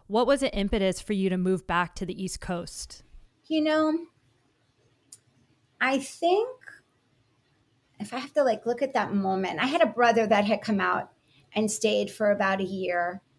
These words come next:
Speaker 2: And then he went back. And I think, and I had gotten out of a serious relationship. And I remember thinking, if I stay here, I'm gonna meet, like,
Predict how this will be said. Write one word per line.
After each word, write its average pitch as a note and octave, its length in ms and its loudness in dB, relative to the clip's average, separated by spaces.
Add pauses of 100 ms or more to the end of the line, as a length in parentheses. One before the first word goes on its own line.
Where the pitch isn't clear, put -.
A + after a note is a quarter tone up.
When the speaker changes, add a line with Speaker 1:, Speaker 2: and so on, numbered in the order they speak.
(680)
Speaker 2:
And G3+ 640 2
then A3 160 8
he C#4+ 240 4
went A#3+ 320 2
back. F3+ 460 2 (1300)
And C#4+ 160 4
I C#4+ 120 2
think, G#4 420 -2
and C4+ 100 4
I C4 80 4
had C4+ 300 0
gotten C#4 320 4
out C4+ 140 4
of A#3+ 80 0
a B3 60 0
serious A3 540 0
relationship. G3 840 0 (1000)
And A#3+ 120 0
I B3 60 2
remember D4 420 2
thinking, A#3+ 720 2
if A#3+ 160 -2
I D#4 160 6
stay G3+ 460 -2
here, G#3+ 540 0 (680)
I'm A#3 100 2
gonna B3+ 200 4
meet, G#3 420 2
like, F3+ 320 -2